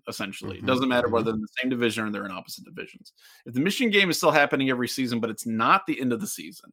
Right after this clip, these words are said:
Speaker 1: and Ohio, and it's just like, let's say Michigan goes, Michigan goes, like, eleven and one or whatever, and that one loss to Ohio State was in October.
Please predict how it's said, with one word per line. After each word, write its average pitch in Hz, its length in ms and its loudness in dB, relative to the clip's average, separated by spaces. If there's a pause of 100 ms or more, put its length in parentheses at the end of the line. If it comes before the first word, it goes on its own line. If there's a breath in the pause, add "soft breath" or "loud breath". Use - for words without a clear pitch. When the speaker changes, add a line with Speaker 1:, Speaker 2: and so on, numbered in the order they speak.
(120)
Speaker 1:
and 120 140 -2
Ohio, - 200 -4
and 127 120 0
it's 117 100 -2
just - 220 -2
like, 123 220 2
let's 143 220 0
say - 140 2
Michigan 131 440 4
goes, 113 420 4 (280 soft breath)
Michigan 240 360 0
goes, 180 200 2
like, 131 360 2
eleven 143 400 6
and 131 160 2
one 117 240 2
or 113 80 0
whatever, 104 480 -6 (880)
and 135 160 6
that 135 160 6
one 175 260 6
loss 151 280 8
to 143 120 2
Ohio 127 240 6
State 131 540 -2
was 117 180 -2
in 110 240 -2
October. 156 680 -2